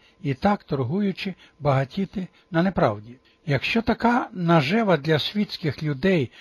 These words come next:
не рахувалася в їх очах неправильною, то в нашій церкві на підставі Божого Слова про неправду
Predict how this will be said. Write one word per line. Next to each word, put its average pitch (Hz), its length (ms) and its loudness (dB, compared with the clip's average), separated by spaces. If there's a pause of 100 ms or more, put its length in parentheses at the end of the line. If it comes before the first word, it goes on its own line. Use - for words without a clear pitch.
(180)
не 156 140 4
рахувалася 143 720 0
в 151 60 -4
їх 156 200 -6
очах 165 380 -4
неправильною, 185 840 -4 (400)
то 147 120 0
в 151 60 0
нашій 160 280 -2
церкві 147 640 -6 (260)
на 139 120 -4
підставі 160 500 -4
Божого 143 400 -2
Слова 151 400 -6
про 160 160 -12
неправду 180 640 -4